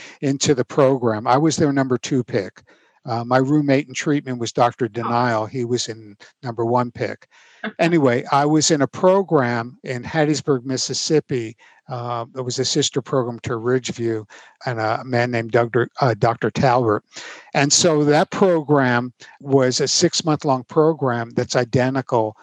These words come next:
Speaker 1: to the one I came back and started, uh,
Speaker 2: Hmm.
Speaker 1: uh, which is now Milestones. So I took that formula and transposed it into treating food addiction,
Speaker 2: Ah.
Speaker 1: bottom line. The difference, though, is that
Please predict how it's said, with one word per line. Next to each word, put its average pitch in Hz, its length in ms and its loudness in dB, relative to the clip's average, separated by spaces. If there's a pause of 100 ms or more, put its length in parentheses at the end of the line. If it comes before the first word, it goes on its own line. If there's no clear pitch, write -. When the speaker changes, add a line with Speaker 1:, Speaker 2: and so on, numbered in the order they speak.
(160)
Speaker 1:
to 139 100 0
the 127 120 0
one 123 240 0
I 120 100 0
came 120 300 -8
back 117 300 0
and 117 100 -10
started, 113 540 -2 (340)
uh, 110 340 -4
Speaker 2:
Hmm. - 200 -12
Speaker 1:
uh, 113 60 -4
which 117 220 -2
is 120 160 -2
now 113 140 0
Milestones. 113 800 -2 (360)
So 139 280 2
I 139 140 2
took - 380 0
that 147 280 2
formula 139 800 0 (380)
and 127 260 -4
transposed 147 880 0
it 131 140 -4
into 131 260 -8
treating 123 380 -4
food 107 260 -4
addiction, 101 500 -10 (380)
Speaker 2:
Ah. 247 80 -12
Speaker 1:
bottom 113 300 0
line. 101 400 -2 (440)
The 147 120 4
difference, 208 560 0
though, 139 360 2
is 120 520 0 (200)
that 127 520 0